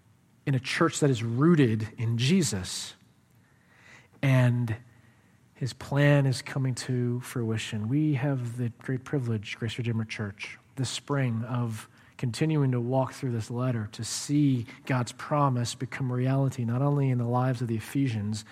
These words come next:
from two thousand years ago, but in our midst as a biblical community, trusting that this living word pointing to eternal truths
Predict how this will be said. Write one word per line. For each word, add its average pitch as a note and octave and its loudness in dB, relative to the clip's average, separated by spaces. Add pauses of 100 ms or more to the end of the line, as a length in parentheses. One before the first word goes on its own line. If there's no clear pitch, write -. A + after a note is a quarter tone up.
(160)
from A#2+ -8
two C3+ -4
thousand A#2+ 2
years A#2+ 0
ago, F#2+ -6 (840)
but A#2 0
in B2 4
our B2 2
midst - -4 (100)
as A#2 -8
a A2 -6
biblical A2+ -2
community, G#2 -4 (460)
trusting C3 -2
that A#2 -2
this A#2+ -4
living B2 2
word A2 0 (880)
pointing C#3 4
to B2+ 0
eternal C3 0
truths - -6